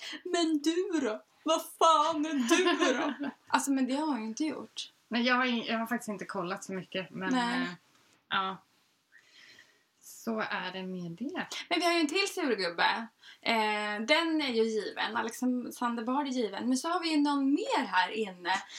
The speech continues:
Speaker 1: som kanske spårat lite i veckan. Vad är det som har hänt?
Speaker 2: Eh, både du och jag har spårat, va?
Speaker 1: Vi bo-, både du och jag har definitivt spårat. Men jag tycker att vi tar dig. Jag har ju varit, eh, surgubbe.
Speaker 2: Ja.
Speaker 1: Ja,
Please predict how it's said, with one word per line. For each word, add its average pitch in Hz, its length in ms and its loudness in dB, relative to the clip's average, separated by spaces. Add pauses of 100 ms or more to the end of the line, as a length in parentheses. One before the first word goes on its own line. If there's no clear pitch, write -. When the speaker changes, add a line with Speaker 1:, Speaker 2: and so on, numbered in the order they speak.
(140)
Speaker 1:
som 311 280 0
kanske 285 360 2
spårat 311 580 0 (140)
lite 262 180 -2
i 185 80 0
veckan. 208 440 -2
Vad 349 100 6
är 330 400 2
det 311 60 0
som 294 180 0
har 269 100 0 (320)
hänt? - 520 -8 (760)
Speaker 2:
Eh, 233 200 -2
både 202 300 -4
du 240 180 -4
och 359 100 -2
jag 190 80 -2
har 180 60 -6
spårat, 170 460 -10
va? 208 140 -4
Speaker 1:
Vi 330 100 4
bo-, 339 220 2
både 403 260 2
du 247 100 4
och 220 60 2
jag 185 120 -4
har 196 180 -2
definitivt 277 540 0
spårat. 180 400 -2 (260)
Men 285 100 2
jag 311 40 -8
tycker 302 200 -2
att 294 60 -2
vi 294 120 -2
tar 285 180 -2
dig. 240 360 0
Jag 233 60 0
har 320 100 2
ju 311 80 0
varit, 294 320 2
eh, 247 200 0
surgubbe. 185 800 -2 (600)
Speaker 2:
Ja. 226 380 0
Speaker 1:
Ja, 202 60 -2